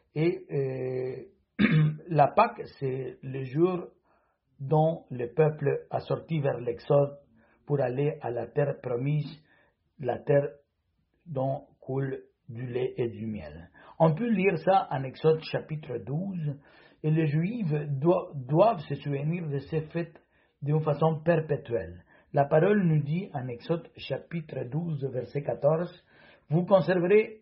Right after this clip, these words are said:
le souvenir de ces jours, en honneur de l'Éternel,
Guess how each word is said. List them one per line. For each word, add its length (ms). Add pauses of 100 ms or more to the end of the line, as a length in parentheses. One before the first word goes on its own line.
le 120
souvenir 640
de 160
ces 320
jours, 320 (720)
en 200
honneur 420
de 100
l'Éternel, 760